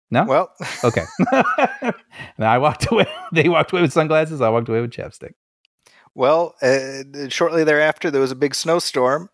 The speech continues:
Speaker 2: and you were the one with the chapstick in your
Speaker 1: <laughs> That's
Speaker 2: pocket, so
Speaker 1: right. That's right.
Speaker 2: who, who came out ahead there?
Speaker 1: That's true. <laughs>
Speaker 2: See, this scene right here, Brian, this is a good example of what you're talking about.
Speaker 1: Mm-hmm. Mm-hmm.
Speaker 2: It's just like,
Speaker 1: Patience.
Speaker 2: we're just,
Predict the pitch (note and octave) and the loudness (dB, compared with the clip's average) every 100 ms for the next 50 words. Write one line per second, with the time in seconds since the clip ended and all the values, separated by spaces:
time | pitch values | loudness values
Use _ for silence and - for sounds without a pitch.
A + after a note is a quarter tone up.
0 | - A2+ A#2+ C3+ C3+ C3 C3+ - - C#3+ | -12 -10 -6 -4 -2 -2 -6 -8 -6 -6
1 | - - - A3 - D4 - - A#3+ - | -4 -10 -6 0 2 2 -2 0 0 2
2 | G3+ C#3+ C3 B2 B2+ G#2 E2 _ _ _ | 0 2 0 2 2 2 0 _ _ _
3 | _ _ - E3 F3 - E3+ G3 B3 A#3 | _ _ -6 -4 -4 -4 -4 -2 -2 2
4 | A3+ A3 F#3 G#3 E3+ C#3 G2 E2 - _ | 2 2 2 0 2 2 2 -4 -16 _
5 | _ - F#2+ - G#2 D#2+ _ _ _ _ | _ -4 -4 -2 -2 -2 _ _ _ _
6 | _ - - - - - - - - - | _ -14 -14 -12 -10 -6 -8 -8 -12 -12
7 | - - - - - - - - G3 - | -16 -12 -10 -8 -8 -4 -6 -4 -6 -6
8 | - - - _ _ _ _ _ _ _ | -8 -8 -14 _ _ _ _ _ _ _
9 | - - - - - C4 G#3+ C#4+ - C4+ | -20 -14 -12 -10 -2 0 0 -2 -2 -2
10 | A#3 A3+ D4 A3 A2+ C#3 C#3 A2+ G2+ G#2 | -2 -2 -4 -2 -4 -4 -8 -8 -8 -10
11 | G2 G#2+ G#2 G#2 G#2+ F#2 - F2+ E2 D#2 | -12 -14 -14 -12 -10 -8 -8 -10 -18 -18
12 | _ - C#3 C#3 C3 C3 B2+ _ _ C#3 | _ -10 -6 -4 -2 -4 -6 _ _ -6
13 | A2+ A2 A2+ C#3 - C#3+ C3+ C#3+ F#2 C#3+ | -4 -2 -4 -6 -2 0 2 0 -2 -2
14 | C3+ C3+ | -2 -6